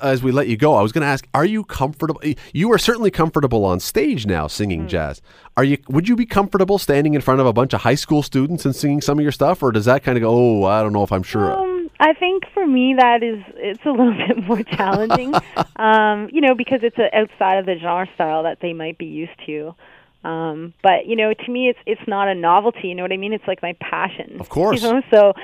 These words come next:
Speaker 2: I think if they're really interested, like, they will, they'll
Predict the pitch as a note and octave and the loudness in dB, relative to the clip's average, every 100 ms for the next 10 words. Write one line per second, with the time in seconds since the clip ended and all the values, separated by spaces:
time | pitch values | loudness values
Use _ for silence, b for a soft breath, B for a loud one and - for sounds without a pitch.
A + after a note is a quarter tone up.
0 | B B A3+ A3 B3 B3+ C4 A#3+ A3 G3+ | B B 2 2 0 -2 -2 0 0 2
1 | A3 - F#3 F#3 G#3 - G#3+ G3 E3 E3+ | 0 -2 -6 -8 -10 -6 -6 -4 -4 -4
2 | F3+ F3 F3 E3+ E3 E3 - _ F3+ F3+ | -6 -6 -6 -6 -4 -6 -10 _ -2 -2